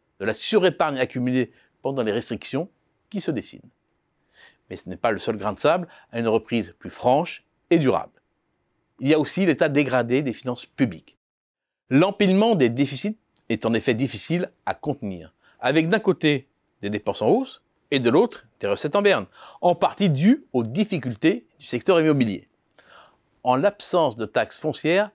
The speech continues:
les prélèvements sur l'immobilier reposent uniquement sur les transactions qui représentent cinquante-cinq pour cent des recettes des collectivités locales. Cela débouche sur un ratio dette publique rapportée au P I B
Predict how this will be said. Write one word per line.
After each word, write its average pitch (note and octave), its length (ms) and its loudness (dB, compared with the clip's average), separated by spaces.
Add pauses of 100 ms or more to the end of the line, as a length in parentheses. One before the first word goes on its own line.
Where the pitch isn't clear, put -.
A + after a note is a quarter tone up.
(100)
les G#2+ 140 -4
prélèvements C#3+ 640 0
sur G2 200 -8
l'immobilier C#3 600 0 (280)
reposent D3 540 2 (300)
uniquement F3+ 600 2 (260)
sur - 180 -8
les A2+ 80 -2
transactions B2 520 0 (180)
qui A#2 140 -8
représentent B2 460 0
cinquante-cinq - 600 -2
pour - 180 -8
cent - 220 -4 (320)
des A#2 100 4
recettes A#2+ 300 2
des A2+ 100 -6
collectivités B2+ 480 -4
locales. A2+ 460 -6 (640)
Cela A#2 180 0
débouche A#2+ 380 0
sur A#2+ 140 0
un - 20 0
ratio A2+ 300 0
dette B2+ 160 0
publique B2+ 320 -4
rapportée B2 500 -2
au G#2+ 140 -6
P A#2 180 -2
I G#2+ 60 -2
B A#2 100 0